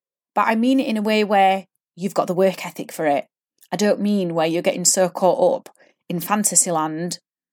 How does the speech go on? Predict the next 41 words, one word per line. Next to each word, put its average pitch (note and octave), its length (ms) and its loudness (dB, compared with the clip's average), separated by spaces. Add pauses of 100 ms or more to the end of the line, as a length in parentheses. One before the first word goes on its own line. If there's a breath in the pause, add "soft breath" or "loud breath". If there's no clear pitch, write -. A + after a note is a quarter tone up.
(160)
that D#3+ 100 0
you F3 100 -2
just E3+ 160 -2
think F3 220 -4
it's - 140 -2
a D#3 40 -6
given E3 220 -2
and D3 100 2
you D3+ 60 -2
forget E3+ 360 -2
to - 60 -4
do E3 220 0
as D3+ 180 0
much - 360 -6
detailed F3 540 0
work D3+ 440 0 (260 soft breath)
as F3 160 -2
you E3 140 0
would D#3+ 180 -4
normally G3 360 2
do D3+ 400 0
or E3+ 160 4
that D#3 180 -2
you E3+ 80 -4
know F3+ 160 4
you F#3 140 0
should - 200 -6
be D3+ 80 -10
doing, C#3+ 300 0
because F3+ 260 -6
sometimes F3+ 380 -2
that - 160 -4
can E3 120 -10
happen. F#3 460 -4 (300)
The F3 80 -2
next A3 340 0
mistake D#3 560 0
I D#3+ 60 0
want E3 200 -2
you F3 80 -6
to - 220 0